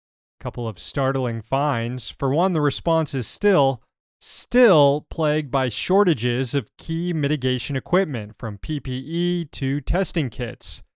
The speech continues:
As the report details, quote, "Seven of the eight states G A O interviewed in July and August twenty twenty identified previous or ongoing shortages of testing supplies,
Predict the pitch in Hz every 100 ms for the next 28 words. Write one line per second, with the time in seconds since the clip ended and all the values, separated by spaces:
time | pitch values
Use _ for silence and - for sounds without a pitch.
0 | _ _ _ _ - 110 123 127 - 156
1 | 107 151 180 - 123 117 110 - 139 139
2 | - - 185 202 226 170 165 170 - -
3 | 156 160 - 127 135 175 165 151 156 165
4 | 165 123 127 120 113 120 131 160 151 131
5 | 135 131 - 147 135 - 165 147 123 113
6 | _ _ _ 139 131 160 151 143 117 -
7 | 175 190 202 196 - 139 143 170 170 180
8 | 170 - 151 147 127 151 147 120 - 156
9 | 160 185 165 147 - 160 165 175 -